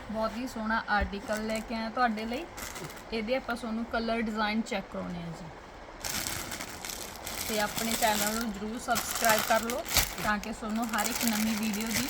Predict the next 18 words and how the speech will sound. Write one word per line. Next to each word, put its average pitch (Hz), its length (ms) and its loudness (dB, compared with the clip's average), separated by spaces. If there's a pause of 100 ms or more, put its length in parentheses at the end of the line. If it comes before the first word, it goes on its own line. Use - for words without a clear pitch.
(140)
ਨੋਟੀਫਿਕੇਸ਼ਨ 226 800 0
ਮਿਲਦੀ 208 380 4
ਰਹੇ 247 260 2 (240)
ਤੇ 233 140 0
ਬੈਲ 220 300 6
ਆਈਕਨ 233 420 2
ਦਾ 220 120 2
ਬਟਨ 196 340 -2
ਹੈ 233 80 0 (320)
ਉਹਨੂੰ 247 260 2
ਜ਼ਰੂਰ 240 320 2
ਦਬਾ 214 260 2
ਦਿਓ 175 120 -2
ਜੀ। - 240 -4 (3000)
ਤੇ 226 80 0
ਆਪਣੀ 226 320 2
ਵੀਡੀਓ 233 320 2
ਨਾਲ 233 280 2